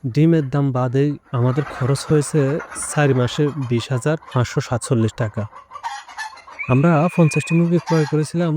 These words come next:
চোদ্দ হাজার ছয়শো টাকা দিয়ে। তো বিশ হাজার পাঁচশো সাতাশি যোগ চোদ্দ হাজার ছয়শো, টোটাল ডিম পাড়ার আগ পর্যন্ত আমাদের মুরগিগুলোর পিছনে খরচ হয় পঁয়ত্রিশ হাজার একশো সাতচল্লিশ টাকা,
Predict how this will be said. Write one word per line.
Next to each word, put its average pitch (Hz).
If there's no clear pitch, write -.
চোদ্দ 139
হাজার 135
ছয়শো 139
টাকা 123
দিয়ে। 107
তো 156
বিশ 131
হাজার 156
পাঁচশো 156
সাতাশি 147
যোগ 147
চোদ্দ 131
হাজার 135
ছয়শো, 127
টোটাল 151
ডিম 156
পাড়ার 147
আগ 139
পর্যন্ত 139
আমাদের 127
মুরগিগুলোর 139
পিছনে 143
খরচ 131
হয় 151
পঁয়ত্রিশ 139
হাজার 156
একশো -
সাতচল্লিশ 113
টাকা, -